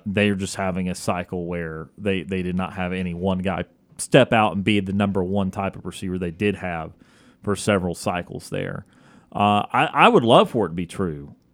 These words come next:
that they're about done. And to be fair, I don't think Nick Saban's coaching that much longer. I don't think he's got twenty years left. I don't think he's got twelve years left.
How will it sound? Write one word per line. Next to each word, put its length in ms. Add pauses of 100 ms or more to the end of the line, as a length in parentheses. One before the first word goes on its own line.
that 500 (180)
they're 280
about 340
done. 640
And 440 (100)
to 80
be 120
fair, 260
I 60
don't 160
think 200
Nick 140
Saban's 380
coaching 320
that 200
much 240
longer. 420
I 40
don't 140
think 160
he's 160
got 220
twenty 280
years 360
left. 260
I 20
don't 140
think 140
he's 100
got 200
twelve 360
years 240
left. 360